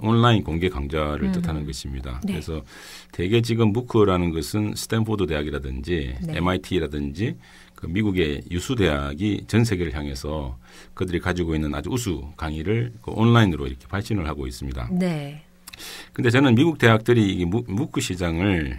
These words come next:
Speaker 1: 이 모두 점유하는 것은 이 학문의 균형적인 측면에서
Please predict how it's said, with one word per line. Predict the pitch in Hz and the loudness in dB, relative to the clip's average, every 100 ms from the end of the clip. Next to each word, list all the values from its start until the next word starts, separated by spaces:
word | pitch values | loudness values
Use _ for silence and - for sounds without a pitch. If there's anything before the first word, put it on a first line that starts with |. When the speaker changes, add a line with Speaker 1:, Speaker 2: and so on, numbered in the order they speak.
| - | -10
Speaker 1:
이 | 90 78 73 | -8 -8 -4
모두 | 113 110 90 - | -2 0 -2 -2
점유하는 | 123 160 147 127 104 | -2 0 0 0 0
것은 | 80 - 110 78 69 - - - - - - | 0 0 0 0 -6 -16 -20 -20 -20 -18 -10
이 | 78 76 | -6 -4
학문의 | 69 104 110 104 - | -4 -2 0 0 0
균형적인 | 82 90 95 87 78 | 0 0 2 0 -2
측면에서 | - 82 78 67 69 67 | -4 -4 -6 -6 -10 -10